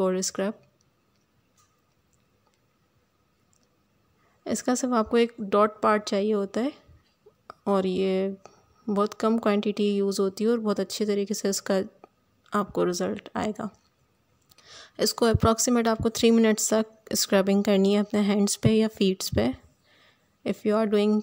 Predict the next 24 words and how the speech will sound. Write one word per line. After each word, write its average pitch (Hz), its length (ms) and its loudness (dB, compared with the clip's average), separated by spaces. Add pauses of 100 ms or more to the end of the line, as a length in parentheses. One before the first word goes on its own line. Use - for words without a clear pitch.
pedicure 220 520 2 (420)
तो 208 100 2
अपने 208 160 4
फीट्स 208 360 -4
पे - 100 4
आपको 226 240 2
स्क्रबिंग 220 580 2
करनी 220 260 2
है 233 60 0
और 226 80 2
अगर 196 200 0
आप 196 200 -2 (140)
मैनीक्योर 208 480 0
कर 214 200 0
रहे 202 80 2
हैं 208 100 0
तो 208 80 0
आपको 202 340 -2
हैंड्स 202 300 0
पे 214 100 -2
अपनी 190 240 -2
स्क्रबिंग 190 440 0
करनी 196 280 0
है 240 140 -2